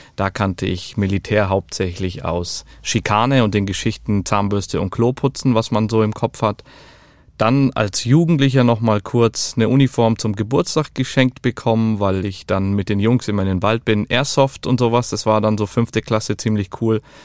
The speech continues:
Aber dann, spätestens als Mädchen interessant wurden und ich Bier kaufen durfte, hatte das alles keine Rolle mehr gespielt, sodass ich eigentlich keine Berührungspunkte mit der Bundeswehr selber hatte. Ich wusste auch nichts von Wehrpflicht oder irgendwas.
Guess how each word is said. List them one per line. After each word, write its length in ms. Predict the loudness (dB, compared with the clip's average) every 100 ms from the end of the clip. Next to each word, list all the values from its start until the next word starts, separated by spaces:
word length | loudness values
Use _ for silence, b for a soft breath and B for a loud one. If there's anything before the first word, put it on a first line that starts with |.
| B B -6
Aber 220 | -2 0
dann, 320 | 0 2 -2
spätestens 640 | 0 0 0 0 2 2
als 360 | 2 -2 -2 -2
Mädchen 400 | 0 0 0 0
interessant 640 | -2 -4 -2 0 -2 -2
wurden 500 | -2 0 0 -2 -4
und 240 | -4 -6 -6
ich 240 | -10 -10 -2
Bier 220 | 2 2
kaufen 380 | 2 0 0 2
durfte, 380 | 2 2 -2 -2 B B -4
hatte 180 | 0
das 140 | 0 0
alles 260 | 0 -2
keine 320 | -2 0 0 2
Rolle 220 | 2 2
mehr 240 | 0 -2
gespielt, 580 | -4 -8 -4 0 0 -2 B B B
sodass 400 | -4 0 2 2
ich 220 | 0 0 0
eigentlich 400 | 0 0 -2 -4 _
keine 420 | -4 -2 0 0
Berührungspunkte 960 | 2 4 4 4 4 0 -2 -2 0 0
mit 160 | 0
der 60 | 0
Bundeswehr 480 | 0 0 0 -2 0
selber 360 | 0 -2 -2
hatte. 200 | -4 -2
Ich 180 | -4 -2
wusste 340 | -2 -2 0 0
auch 120 | 0
nichts 260 | -2 -4
von 260 | -6 -6 -2
Wehrpflicht 500 | -2 -2 -2 -2 -2
oder 160 | -4 2
irgendwas. 560 | 2 4 2 2 0